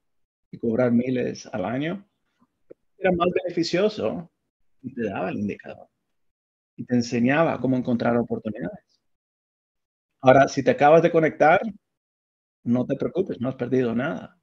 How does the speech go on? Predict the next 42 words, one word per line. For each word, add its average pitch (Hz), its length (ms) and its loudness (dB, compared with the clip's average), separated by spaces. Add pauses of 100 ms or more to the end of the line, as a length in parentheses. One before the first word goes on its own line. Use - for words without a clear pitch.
(760)
Mi 127 140 0
nombre 139 220 4
es 135 60 2
Vicente 131 340 0
Luz, 165 260 0
soy 143 140 -2
director 143 420 -2
de 135 120 0
Wall 127 260 0
Street 147 320 -6
Trading 147 320 -2
Institute, - 500 -8
una 131 140 -6
de 135 60 -8
las 135 60 -12
compañías 131 400 -2
más 131 220 0
grandes 135 340 0
de 131 280 -2
educación 135 920 -4
en 131 140 -8
el 123 140 -4
planeta. 117 540 -8 (1000)
Sobre 131 380 6
dos 135 280 6
décadas 151 540 2
he 139 100 -4
enseñado 139 720 -2
a 123 80 -6
miles 123 640 -2
de - 120 -6
familias - 880 -10 (640)
a 107 100 -16
cómo 123 280 -2
ganar 120 220 -2 (240)
un 123 120 -6
extra - 560 -12
ingreso - 520 -4
en 107 60 -6
la 90 60 -8
bolsa - 320 -4
de 107 260 -6